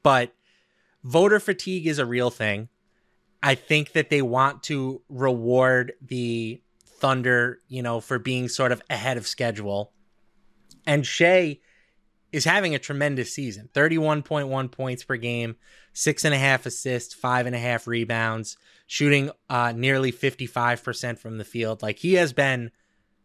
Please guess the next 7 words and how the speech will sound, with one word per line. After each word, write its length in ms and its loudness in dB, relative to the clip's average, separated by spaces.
dominant. 480 0
So 480 2
I, 220 2
I 140 4
think 300 -2
that 260 2
if 400 -2